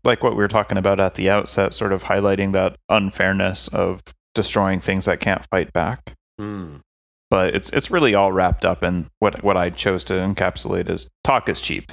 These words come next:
Speaker 1: you know, actions speak louder than words.
Speaker 2: Yeah, see, I had the Hulk's rule being, "It's better to have too much of something than not enough."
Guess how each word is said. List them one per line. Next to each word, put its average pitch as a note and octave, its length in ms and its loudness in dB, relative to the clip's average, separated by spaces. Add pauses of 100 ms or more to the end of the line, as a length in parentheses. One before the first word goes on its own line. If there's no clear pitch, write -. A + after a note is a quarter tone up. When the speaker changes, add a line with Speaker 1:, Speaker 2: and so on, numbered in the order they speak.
Speaker 1:
you - 80 -10
know, F#2 220 -4
actions - 680 -2 (300)
speak - 280 -8
louder G#2 300 2
than - 220 -4
words. - 340 -10 (400)
Speaker 2:
Yeah, C3+ 400 0
see, A3 320 -2
I B3+ 200 2
had G3+ 260 0
the C3 120 4
Hulk's C3 400 0
rule A2+ 240 0
being, A2+ 560 -2
"It's A#2 280 -4
better F#3 640 0
to B2 120 4
have A#2+ 460 0
too E3+ 240 -2
much A#2+ 320 0
of F#2+ 180 -6
something F2+ 680 -4 (400)
than G2 300 0
not F2+ 260 0
enough." E2 540 -12